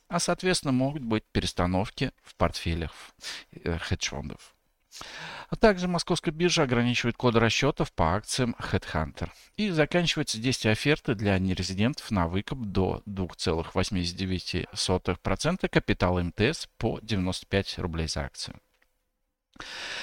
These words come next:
Ну а тема нашего пятничного выпуска. Рынок акций. Энтузиазм покупателей угасает.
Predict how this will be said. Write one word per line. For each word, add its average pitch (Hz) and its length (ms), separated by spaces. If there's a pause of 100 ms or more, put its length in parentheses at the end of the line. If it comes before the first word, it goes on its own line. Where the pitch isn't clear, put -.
(140)
Ну 202 100
а 202 60
тема 185 300
нашего 143 340
пятничного 98 580
выпуска. 87 460 (680)
Рынок 151 400
акций. - 420 (360)
Энтузиазм 135 560
покупателей - 760
угасает. 175 520